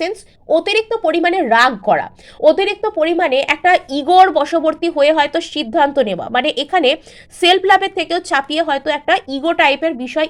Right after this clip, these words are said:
ইগো ব্যাটল টাইপের কোনো কিছু চলে আসছে, এবং আপনার মনের মধ্যে হয়তো মাঝে মধ্যে অতিরিক্ত পরিমাণে নেগেটিভ চিন্তাভাবনা আসছে।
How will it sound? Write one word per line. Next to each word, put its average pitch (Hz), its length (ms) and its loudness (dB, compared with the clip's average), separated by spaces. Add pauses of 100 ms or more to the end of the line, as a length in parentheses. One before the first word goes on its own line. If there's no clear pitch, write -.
ইগো 294 220 0
ব্যাটল 294 220 0 (100)
টাইপের 254 120 0 (240)
কোনো 262 180 -6
কিছু - 160 -8 (120)
চলে 254 260 0
আসছে, - 220 -10 (460)
এবং 415 120 2 (200)
আপনার 330 340 0
মনের 285 280 -2
মধ্যে 247 280 -2
হয়তো 262 200 0 (100)
মাঝে 233 260 -2
মধ্যে 247 260 0 (460)
অতিরিক্ত 415 340 -2 (140)
পরিমাণে 277 420 -2 (920)
নেগেটিভ 415 360 0 (140)
চিন্তাভাবনা 320 520 -2 (120)
আসছে। - 280 -10